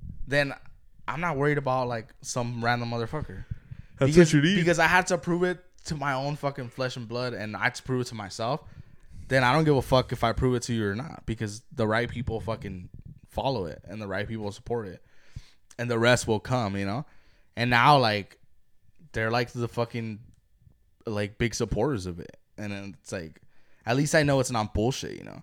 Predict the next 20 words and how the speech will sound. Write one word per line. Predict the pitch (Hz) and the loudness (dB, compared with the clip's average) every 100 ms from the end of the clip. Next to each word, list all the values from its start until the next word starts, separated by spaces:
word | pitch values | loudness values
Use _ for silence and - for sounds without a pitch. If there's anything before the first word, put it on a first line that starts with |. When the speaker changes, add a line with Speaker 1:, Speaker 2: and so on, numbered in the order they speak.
| - | -6
Speaker 2:
Mm-hmm. | 98 92 92 - - | -4 -2 -4 -8 -10
Speaker 1:
At | 117 | -4
least | 135 139 | -4 -4
it's | 143 | -4
not | 143 135 | -2 -2
just | 131 123 | -2 0
like, | 117 | 2
"Oh, | 202 220 | 4 4
my | 180 | 6
little | 185 180 | 6 6
brother | 147 165 147 | 6 4 4
does | 139 135 | 2 -2
a | |
thing | 113 131 123 | -4 -4 -4
on | 104 | -6
the | |
side," | - 117 107 98 | -6 -6 -6 -8
like, | 95 101 | -10 -12
you | |
know? | 95 120 | -12 -14